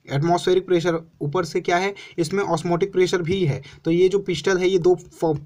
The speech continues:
प्रेशर को प्रोवाइड कर रहा है और ये सिर्फ एटमॉस्फेरिक प्रेशर प्रोवाइड कर रहा है। तो जब इसके वजह से प्रेशर होता है तो गाइस, इसमें से सॉल्वेंट कहाँ चले जा-, कहाँ जाता है, सॉल्यूशन में। ओके, मतलब पहला रो हो गया ऑस्मोटिक का, कि पहला सॉल्यूशन जो है गाइस,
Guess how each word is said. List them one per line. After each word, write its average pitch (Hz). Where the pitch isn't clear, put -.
प्रेशर 170
को 156
प्रोवाइड 143
कर 127
रहा 120
है 139
और 151
ये 196
सिर्फ 202
एटमॉस्फेरिक 170
प्रेशर 151
प्रोवाइड 131
कर 110
रहा -
है। -
तो 170
जब 190
इसके 196
वजह 190
से 196
प्रेशर 151
होता 165
है 160
तो 151
गाइस, 147
इसमें 160
से 180
सॉल्वेंट 165
कहाँ 143
चले 160
जा-, 143
कहाँ 143
जाता 160
है, 202
सॉल्यूशन 123
में। -
ओके, 185
मतलब 160
पहला 165
रो 175
हो 175
गया 165
ऑस्मोटिक 156
का, -
कि 185
पहला 165
सॉल्यूशन 160
जो 147
है 135
गाइस, 151